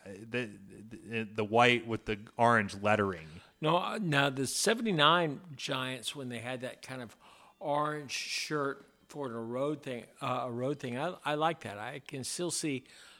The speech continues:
Speaker 2: Frank Lindsay coming out of the bullpen.
Speaker 1: Yeah,
Speaker 2: And
Speaker 1: interestingly enough, I don't like the Cardinals uniform because they always beat us, and
Speaker 2: <laughs>
Speaker 1: just not a Cardinal fan in general, even though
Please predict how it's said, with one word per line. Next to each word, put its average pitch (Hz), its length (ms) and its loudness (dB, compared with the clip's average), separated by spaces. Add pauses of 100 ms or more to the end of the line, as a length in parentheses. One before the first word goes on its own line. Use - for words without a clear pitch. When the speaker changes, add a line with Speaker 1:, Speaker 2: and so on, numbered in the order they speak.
(120)
Speaker 2:
Frank 135 380 -4
Lindsay 110 720 -6
coming 110 260 -6
out 107 140 -8
of 104 40 -10
the 98 80 -10
bullpen. 98 680 -12 (460)
Speaker 1:
Yeah, 110 280 2
Speaker 2:
And 107 120 -4
Speaker 1:
interestingly 165 600 0
enough, 127 280 2
I 127 120 6
don't 139 160 4
like 117 160 2
the 98 80 -10
Cardinals 110 640 2 (260)
uniform 110 540 0
because 98 580 -2 (560)
they 110 160 2
always 98 380 2
beat 101 200 -2
us, 92 380 -6 (180)
and 98 220 -6 (120)
Speaker 2:
<laughs> 101 120 -8
Speaker 1:
just - 320 -2
not 107 180 2
a 104 60 -2
Cardinal 104 380 0
fan 104 240 -4
in 95 100 -8
general, 101 380 -2
even 143 260 4
though 123 240 6